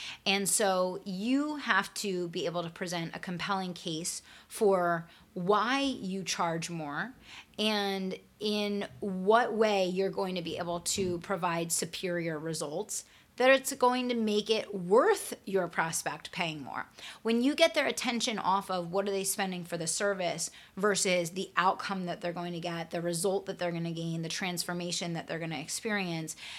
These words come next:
then you're refo-, focusing what you're charging against what they're getting versus what they're charging against your service, your course, your product, whatever, which no one really wants the service. No one really wants the course. No one really wants the program.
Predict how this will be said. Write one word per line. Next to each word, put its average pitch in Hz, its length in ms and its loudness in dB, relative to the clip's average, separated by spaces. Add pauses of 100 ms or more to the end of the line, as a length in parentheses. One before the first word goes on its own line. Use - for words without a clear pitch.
then 190 360 2
you're 202 160 2
refo-, 202 760 -2
focusing 175 720 -2 (200)
what 202 260 2
you're 202 100 2
charging 180 720 0
against 196 440 0
what 180 200 0
they're 165 120 -2
getting 175 560 2 (280)
versus 190 340 2
what 190 160 2
they're 180 100 -2
charging 170 680 0
against 170 500 -4 (160)
your 185 200 2
service, - 580 2
your 190 160 4
course, 180 540 -2
your 196 80 4
product, 175 500 8
whatever, 180 380 2 (300)
which 240 240 0 (180)
no 220 260 8
one 311 280 6
really 285 220 6
wants 247 360 6
the 233 100 0
service. - 480 2
No 226 180 6
one 247 200 4
really 233 240 4
wants 208 300 2
the 208 120 -2
course. 190 400 0
No 202 140 0
one 233 160 0
really 220 180 2
wants 190 280 -2
the 175 100 -4
program. 185 680 4